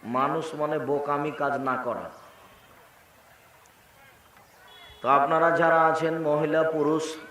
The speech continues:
দয়া করে মুখ বন্ধ করে নিজের প্রয়োজন এখন কাউকে দেখাবেন না, নিজের সমস্যা এখন কারোর সামনে পেশ করবেন না।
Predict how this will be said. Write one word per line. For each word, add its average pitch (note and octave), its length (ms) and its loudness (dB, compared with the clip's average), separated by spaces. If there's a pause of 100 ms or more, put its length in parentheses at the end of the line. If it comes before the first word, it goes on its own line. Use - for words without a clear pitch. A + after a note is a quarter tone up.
(160)
দয়া C#3+ 300 8
করে D3+ 280 0
মুখ D3 400 -2 (100)
বন্ধ C#3+ 380 2
করে C3+ 480 0 (640)
নিজের D3+ 520 2
প্রয়োজন D#3 520 6
এখন D#3 380 0
কাউকে C#3+ 360 2
দেখাবেন C3+ 440 0
না, G2 180 -8 (1700)
নিজের C#3+ 320 -2
সমস্যা E3 640 -2
এখন D#3 280 0
কারোর D3 280 2
সামনে D3 320 -4
পেশ E3 420 -2
করবেন B2 320 -4
না। G2 180 -8